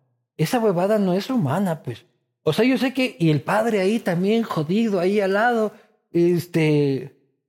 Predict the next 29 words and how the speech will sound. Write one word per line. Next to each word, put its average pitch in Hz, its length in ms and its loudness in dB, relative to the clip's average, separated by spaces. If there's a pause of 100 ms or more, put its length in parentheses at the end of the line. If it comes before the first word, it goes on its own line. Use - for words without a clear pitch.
(280)
uno 320 100 -2
tiene 311 220 -2
que 254 80 -2
empezar 190 340 -2
a 196 60 0
estudiar. 196 500 -2 (260)
Yo 214 140 0
llegaba 226 420 0
a - 80 -6
clases 156 520 -2
a 139 60 0
las 123 180 -4
siete 196 340 -6
y 170 40 0
media 147 260 -2
de 139 60 -4
la 127 100 -6
mañana, 123 580 -12 (580)
todavía 175 360 0
no, 240 200 -2
en 151 300 -2
ese 180 240 -2
colegio 165 400 -2
que 135 100 -8
ya 143 120 -2
no 160 160 0
puedo 170 220 -2
nombrar, 151 640 -4 (280)
este, 143 1000 0